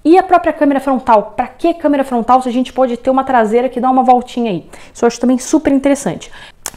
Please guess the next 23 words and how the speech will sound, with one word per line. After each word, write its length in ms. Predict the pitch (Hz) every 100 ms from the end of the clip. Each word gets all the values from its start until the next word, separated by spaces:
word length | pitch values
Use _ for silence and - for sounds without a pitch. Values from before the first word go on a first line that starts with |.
| -
Tem 120 | -
até 120 | 233
uma 100 | 233 233
capinha 240 | 240 247
do 100 | 240
Mickey 380 | 220 214 214 208
pra 340 | - 202 196
câmera, 380 | 196 - 175 175
isso 180 | 180 220
eu 40 |
gostei. 300 | 220 240 - - _ _ -
Mais 200 | 311 349
empresas 500 | 359 330 330 311 302
esquisitas, 640 | 320 - 339 208 277 294
a 100 | 269
Energizer 880 | 254 294 269 196 202 294 285 214 202
trouxe 320 | 202 233 277 247
o 60 |
Power 340 | - 285 269 196
Max 460 | 196 - - -
P 220 | - 277
dezesseis 580 | 233 175 220 220 277 -
K 280 | - 202 -